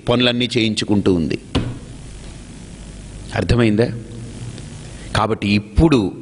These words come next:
మనం పొందవలసినటువంటిది ఏంటంటే, అంతేకాదు ఆ శక్తి వల్లనే ఊర్ధ్వం ప్రాణమున్నయతి అపానం ప్రత్యగస్యతి. ఉపనిషత్ అంటుంది,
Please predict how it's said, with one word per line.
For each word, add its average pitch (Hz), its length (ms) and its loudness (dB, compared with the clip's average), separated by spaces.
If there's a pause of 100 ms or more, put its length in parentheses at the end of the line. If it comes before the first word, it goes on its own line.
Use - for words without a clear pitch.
(320)
మనం 110 260 4 (340)
పొందవలసినటువంటిది 113 880 4
ఏంటంటే, 110 540 2 (420)
అంతేకాదు 156 680 4 (260)
ఆ 143 240 6
శక్తి 208 420 2
వల్లనే 202 500 4 (300)
ఊర్ధ్వం 135 840 4 (240)
ప్రాణమున్నయతి 165 1400 2 (1080)
అపానం 135 840 6
ప్రత్యగస్యతి. 120 1400 2
ఉపనిషత్ 117 540 2
అంటుంది, 101 440 4